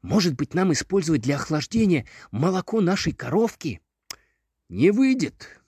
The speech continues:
Мы не можем открыть стеклянный купол, чтобы облить наш корабль. Придётся спрыгнуть с кометы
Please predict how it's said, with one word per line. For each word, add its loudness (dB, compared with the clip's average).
Мы 2
не 2
можем 2
открыть -2
стеклянный -4
купол, -4
чтобы -4
облить -4
наш -6
корабль. -6
Придётся 0
спрыгнуть 0
с -12
кометы -2